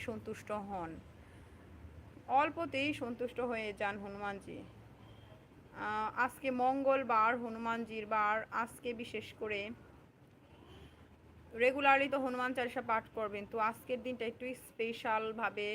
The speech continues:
আপনারা মঙ্গলবারে হনুমানজির উদ্দেশ্যে লাড্ডু নিবেদন করবেন। অবশ্যই ভগবান হনুমানকে সিঁদুর নিবেদন করবেন, এগুলো হনুমানজির অনেক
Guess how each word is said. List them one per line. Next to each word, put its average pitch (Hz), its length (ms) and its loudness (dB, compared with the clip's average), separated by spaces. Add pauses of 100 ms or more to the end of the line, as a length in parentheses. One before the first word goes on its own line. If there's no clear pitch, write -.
(680)
আপনারা 214 260 -2
মঙ্গলবারে 233 640 0
হনুমানজির 226 600 -4
উদ্দেশ্যে 226 600 -2
লাড্ডু 214 480 2
নিবেদন 226 440 -2 (140)
করবেন। 202 380 -6
অবশ্যই 208 500 -6 (840)
ভগবান 214 480 0
হনুমানকে 220 560 -4 (140)
সিঁদুর 240 380 -6
নিবেদন 233 300 -2 (100)
করবেন, 208 280 -4
এগুলো 208 280 -6 (160)
হনুমানজির 208 480 -6 (320)
অনেক 233 200 -6